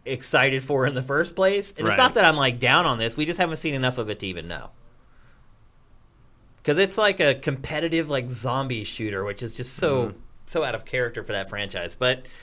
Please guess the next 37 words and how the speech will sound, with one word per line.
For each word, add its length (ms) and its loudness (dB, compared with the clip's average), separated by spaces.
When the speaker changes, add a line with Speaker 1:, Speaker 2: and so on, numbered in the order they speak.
Speaker 1:
at 80 -2
least 180 0
you'd 100 -2
be 120 4
spreading 360 2
its 160 -6
wings. 360 0
And 240 0
then 220 4
the 140 8
last 600 4
delay 760 2
was 440 2
Gods 460 4
and 220 -4
Monsters, 800 -2
which 240 -2
is 180 -2
Ubisoft's 680 0
Breath 420 2
of 120 -2
the 120 2
Wild 720 2
looking 420 0
game. 260 -2
Now, 160 2
I 120 8
will 200 8
say 220 4
this. 320 2
When 220 0
that 200 8
was 120 4
shown 320 4
at 120 4
E 120 -4
three 680 2